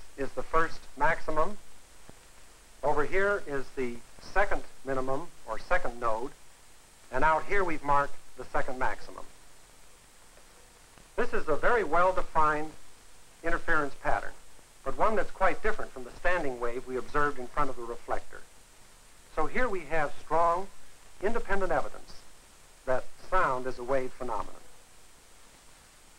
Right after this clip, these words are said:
Now there's something you can calculate. This second node is located at an angle of forty-three degrees from the axis of the incident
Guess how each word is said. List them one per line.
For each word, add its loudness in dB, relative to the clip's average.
Now 4
there's 2
something 2
you -4
can -8
calculate. -2
This 4
second 2
node 0
is -4
located 2
at 4
an 0
angle 0
of -2
forty-three 0
degrees -4
from 2
the -2
axis 2
of 4
the -2
incident 0